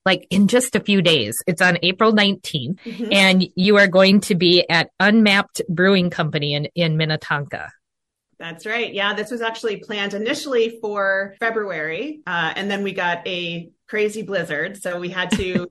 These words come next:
Speaker 1: <laughs>
Speaker 2: postpone it until April, and it's coming up next week already, which I'm really thrilled about. We have almost a hundred registered for that event, but we can actually fit up to two hundred,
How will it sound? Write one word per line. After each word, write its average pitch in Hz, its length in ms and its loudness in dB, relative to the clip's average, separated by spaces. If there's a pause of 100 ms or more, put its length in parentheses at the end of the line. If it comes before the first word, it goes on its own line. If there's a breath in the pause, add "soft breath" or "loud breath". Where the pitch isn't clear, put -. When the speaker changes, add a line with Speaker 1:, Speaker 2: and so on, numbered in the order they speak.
(100)
Speaker 1:
<laughs> - 140 -20
Speaker 2:
postpone 269 440 -2
it 226 120 0
until 220 440 -4
April, 180 520 -8 (340 soft breath)
and 185 120 -6
it's - 140 -10
coming 226 240 -4
up 170 80 -4
next 180 260 -10
week 196 140 -8
already, 175 260 -6
which 175 180 -10
I'm 170 300 -8
really 175 260 -8
thrilled 175 280 -6
about. 151 380 -8
We 175 100 -10
have 170 320 -8 (140)
almost 196 320 -12
a 208 40 -8
hundred 180 680 -8
registered 175 560 -8
for 190 100 -10
that 170 200 -4
event, 175 380 -4
but 196 160 -6
we 190 100 -6
can 190 120 -12
actually 175 380 -8
fit 190 300 -6
up 180 160 -10
to 202 160 -12
two 277 240 -8
hundred, 170 460 -10